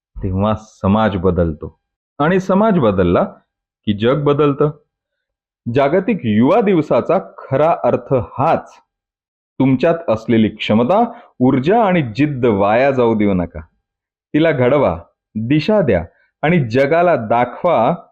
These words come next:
की तुमचं वय फक्त आकड्यांमध्ये आहे, ताकद मात्र अमर्याद आहे. तर मंडळींनो, लक्षात ठेवा,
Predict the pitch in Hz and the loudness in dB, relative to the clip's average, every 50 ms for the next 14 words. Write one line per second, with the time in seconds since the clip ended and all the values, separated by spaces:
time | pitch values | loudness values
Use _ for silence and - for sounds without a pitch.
0 | _ _ _ _ _ _ _ _ - 120 113 - - 131 131 131 127 - - 135 | _ _ _ _ _ _ _ _ -6 -6 -6 -2 -2 -2 0 0 -2 0 0 0
1 | 127 110 104 113 151 185 175 147 139 160 185 185 - - - - _ - 196 175 | 2 2 2 2 2 4 4 4 2 2 0 -2 -4 -8 -8 -8 _ -2 -2 0
2 | - - - 127 - - 156 151 160 170 175 170 170 160 147 160 165 160 156 143 | 0 0 -2 -4 -2 -2 -2 0 0 0 0 0 0 0 2 2 2 4 4 2
3 | 127 127 120 107 92 87 85 _ _ _ _ _ _ _ _ _ _ - 143 147 | 2 2 0 0 -2 -4 -8 _ _ _ _ _ _ _ _ _ _ -6 -4 -4
4 | 165 170 - 226 214 175 151 127 117 110 104 92 - 139 160 165 - - - _ | -4 -4 -2 0 0 2 2 2 2 2 0 0 0 0 0 0 0 -2 -12 _
5 | _ - 190 180 165 156 143 131 123 123 123 117 110 98 95 92 90 80 82 - | _ -2 0 2 2 2 2 2 2 2 2 2 2 2 0 -2 -2 -6 -10 -12
6 | _ _ _ _ _ _ _ _ _ _ _ _ _ _ _ _ _ _ _ - | _ _ _ _ _ _ _ _ _ _ _ _ _ _ _ _ _ _ _ -2
7 | 185 185 180 160 156 165 180 202 220 214 196 170 160 180 214 214 175 143 139 143 | 0 2 2 2 2 4 4 4 4 2 2 0 2 2 2 2 2 2 0 0
8 | - - - 233 220 226 - 170 147 127 127 165 | -2 -2 -2 -2 -2 -2 0 0 2 4 2 2